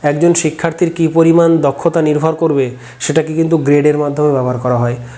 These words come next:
অর্থাৎ এখানে চার ধরনের গ্রেডের কথা বলা হয়েছে। একটাকে বলা হচ্ছে very good, অর্থাৎ এ।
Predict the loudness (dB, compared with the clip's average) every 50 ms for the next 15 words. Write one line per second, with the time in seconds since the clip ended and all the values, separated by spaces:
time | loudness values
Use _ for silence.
0 | -6 -2 0 0 2 2 2 2 2 2 2 0 0 -2 -2 -2 0 2 4 4
1 | 2 2 2 2 2 2 2 2 0 0 0 0 0 2 2 2 0 0 -2 -2
2 | -2 -4 -6 -6 -10 -14 -20 -20 -20 -20 -20 -20 -20 -10 -8 -6 -6 -4 -2 -2
3 | 0 0 2 2 2 2 0 0 -2 0 0 2 2 2 2 2 2 0 0 0
4 | -4 -4 -2 -2 0 0 0 -2 -2 -2 -4 -2 0 0 0 0